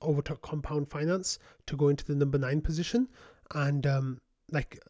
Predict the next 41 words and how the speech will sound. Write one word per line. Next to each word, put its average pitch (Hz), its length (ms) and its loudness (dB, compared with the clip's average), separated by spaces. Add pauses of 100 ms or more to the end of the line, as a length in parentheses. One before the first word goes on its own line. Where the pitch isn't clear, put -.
(260)
Instadap 180 480 0
is 147 80 -4
still 156 320 0
a 151 80 -6
fair 151 280 -4
bit 143 240 -4
away, 151 320 4 (320)
but 139 280 0 (140)
it's - 260 -8
not 151 200 -2
far 147 260 -4
away, 190 480 4
and 139 240 -2
we 139 180 -2
can 143 200 -2
definitely 139 600 -2 (380)
catch - 220 -6
up 160 100 -4
to 147 120 -4
that, 143 340 -2 (160)
and 147 120 -6
then 139 140 -2
Coinbase, 143 540 0
I 143 60 -6
think, - 200 -6
very 139 180 0
quickly 233 440 2 (340)
to - 80 -4
go 143 220 4
into 143 460 -2
the 139 120 2
number, 135 480 0 (460)
um, 131 260 -8
seven 143 320 -2
position. 135 460 -6 (640)
After 175 280 -2
that, 165 240 0 (140)
then, 147 200 -2
you 147 100 4
know, 147 100 8
the, 139 300 2